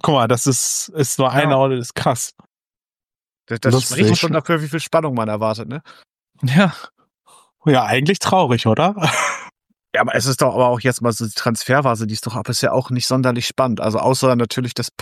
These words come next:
Speaker 3: <laughs> außer natürlich Bayern, das ist maximales Entertainment. Aber sonst?
Speaker 2: Ja, Mann.
Speaker 1: Ja, das ist, da hast du recht.
Speaker 3: Ja,
Speaker 1: Ja,
Speaker 3: aber
Speaker 1: gut,
Speaker 3: jetzt
Speaker 1: die
Speaker 3: schlägt ja Saudi-Arabien gerade zu. Die haben ja gerade
Speaker 1: Ja.
Speaker 3: Mourinho geholt,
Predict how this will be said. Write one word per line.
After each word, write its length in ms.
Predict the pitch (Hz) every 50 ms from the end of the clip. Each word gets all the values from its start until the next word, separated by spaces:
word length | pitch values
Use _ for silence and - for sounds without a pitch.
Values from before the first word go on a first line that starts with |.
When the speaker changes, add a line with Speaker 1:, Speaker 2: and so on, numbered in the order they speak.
| - - -
Speaker 3:
<laughs> 240 | - 240 226 - -
außer 260 | 208 - - 180 160
natürlich 340 | 135 - - 147 127 - -
Bayern, 260 | 127 120 165 165 151
das 120 | 139 123 -
ist 80 | - -
maximales 480 | 135 139 - - 135 127 127 131 - 135
Entertainment. 640 | 123 - 117 - - 143 139 131 127 156 185 - - - - _ _ _ -
Aber 200 | 113 113 113 110
sonst? 580 | - 110 110 170 214 - - - - - - - _ _ _ _ _ _ -
Speaker 2:
Ja, 80 | 123 117 117 117
Mann. 20 |
Speaker 1:
Ja, 520 | 117 113 110 110 107 113 110 113 113 - - - _ _ _ _ _ _ _ _ -
das 240 | 107 107 - - 110
ist, 460 | 104 107 - - - - - - - _ _ _ _ _ _ _ _ _ _ _ _ _ _ _ _ _ _ _ _ _ _ _ _ _ _ -
da 100 | 151 143
hast 180 | 135 123 - -
du 60 | 98
recht. 440 | - 98 95 - - - - - _ _ _ _ _ _ _ _ _ _ _ _ _ - _ _
Speaker 3:
Ja, 180 | - 98 98
Speaker 1:
Ja, 80 | - -
Speaker 3:
aber 160 | 92 - 123 127
Speaker 1:
gut, 60 | 123
Speaker 3:
jetzt 260 | 143 165 - - -
Speaker 1:
die 40 | 131
Speaker 3:
schlägt 200 | 127 156 139 -
ja 80 | 143 123
Saudi-Arabien 580 | 139 139 143 139 127 113 123 127 135 143 139
gerade 260 | 123 117 123 123 120 120
zu. 340 | - - - 131 131 127 - _ _ _ _ _ _ _ _ _ _ _ _ _ _ _ _ _ _ _ _ _ _ _ _ _ _ -
Die 60 | 123
haben 60 | 120
ja 60 | 123 113
gerade 200 | - 120 156 160
Speaker 1:
Ja. 240 | 165 160 165 170
Speaker 3:
Mourinho 280 | 135 113 120 135 147 143
geholt, 680 | 131 147 135 110 127 131 131 127 127 123 - - -